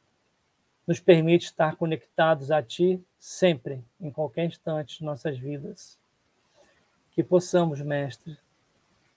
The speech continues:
em todas as oportunidades lembrar disso.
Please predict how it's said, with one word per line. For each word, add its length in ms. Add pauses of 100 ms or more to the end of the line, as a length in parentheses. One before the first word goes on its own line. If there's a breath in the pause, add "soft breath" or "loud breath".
(1800)
em 80
todas 320
as 60
oportunidades 840
lembrar 440
disso. 560